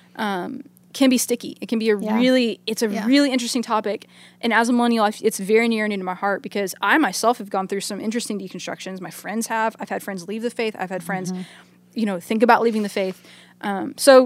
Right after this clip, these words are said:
Speaker 1: what, I know you came with some stuff that, that you wanted to talk about. What kind of experiences or, th-, or thoughts are, are you kind of wanting to explore?
Speaker 2: Well,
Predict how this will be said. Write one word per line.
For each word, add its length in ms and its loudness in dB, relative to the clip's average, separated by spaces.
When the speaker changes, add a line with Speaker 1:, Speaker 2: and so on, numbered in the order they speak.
Speaker 1:
what, 340 4
I 120 6
know 80 10
you 160 8
came 160 6
with 100 6
some 160 2
stuff 320 2
that, 220 4
that 100 2
you 100 0
wanted 180 2
to 60 -8
talk 180 0
about. 180 0
What 160 4
kind 180 2
of 280 -6
experiences 680 0
or, 80 0
th-, 160 -8
or 120 -2
thoughts 420 -2
are, 280 -2
are 100 -2
you 240 -6
kind 180 -4
of 140 -8
wanting 280 -6
to 120 -8
explore? 640 -8
Speaker 2:
Well, 540 4